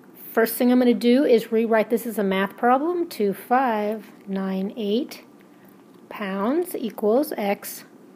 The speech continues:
grams. Then I am gonna write my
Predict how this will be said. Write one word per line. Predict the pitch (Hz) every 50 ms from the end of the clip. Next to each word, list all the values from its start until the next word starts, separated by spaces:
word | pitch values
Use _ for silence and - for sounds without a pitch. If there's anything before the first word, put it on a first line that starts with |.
| - -
grams. | - 359 359 285 220 196 185 - - - - - - - - - - - - - - - - - - - - - - - - - - - - - - - - - - - - - - - - - - - - - - - - - - - - - - - - - - 175 -
Then | - 233 214 196 185 190 208 277 403 508 -
I | - 233 208 208
am | 202 202 202
gonna | 196 202 196 196
write | 196 190 202 196 190 196 196 226
my | 220 196 196 196 190 190 190 185 180 180 180 185 185